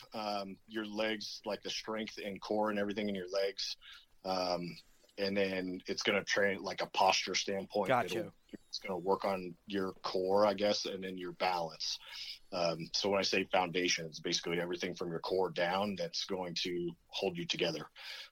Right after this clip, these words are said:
Speaker 1: Um, when you're packing stuff in and moving things around, there's a lot of weight shifting on your back. Even if it's twenty pounds,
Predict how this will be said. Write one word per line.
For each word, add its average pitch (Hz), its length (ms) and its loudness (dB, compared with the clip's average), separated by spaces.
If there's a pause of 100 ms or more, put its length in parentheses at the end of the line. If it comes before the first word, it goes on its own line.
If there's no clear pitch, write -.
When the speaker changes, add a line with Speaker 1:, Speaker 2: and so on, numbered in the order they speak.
(120)
Speaker 1:
Um, 78 380 -2 (160)
when 110 200 6
you're 104 100 0
packing 113 400 8
stuff 107 300 0
in 110 220 4
and 101 120 -2
moving 107 280 -2
things 107 240 -2
around, 104 400 -2
there's 98 160 -6
a 104 40 -12
lot 104 140 2
of 90 100 -4
weight 95 220 -6
shifting 101 400 -2
on 98 80 -2
your 98 100 -4
back. 95 240 0
Even 147 200 4
if 120 100 0
it's 113 100 -2
twenty 110 280 -2
pounds, 104 540 -2